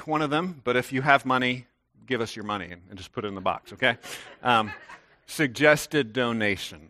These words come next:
is what it's called. We don't sell things around here. It's a suggested donation, so help us pay for those books. So today, on the subject,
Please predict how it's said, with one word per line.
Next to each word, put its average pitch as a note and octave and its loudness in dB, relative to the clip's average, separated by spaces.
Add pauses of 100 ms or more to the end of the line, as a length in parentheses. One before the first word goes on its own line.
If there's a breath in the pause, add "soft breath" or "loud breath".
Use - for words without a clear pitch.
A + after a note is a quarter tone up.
is G2 -10
what G2+ -2
it's G2 -8
called. E2+ -6
We A2 -4
don't A2 -4
sell G2 -2
things F#2 -12
around F2+ -8
here. F#2+ -8
It's - -20
a G#2+ -18
suggested - -10
donation, A#2+ -10
so - -14 (260)
help A2+ -8
us - -12
pay - -2
for G#2 -10
those F#2+ -6
books. - -10 (420 loud breath)
So E3 6
today, E3+ 8
on D#3 6
the G3+ 2
subject, D#3+ 4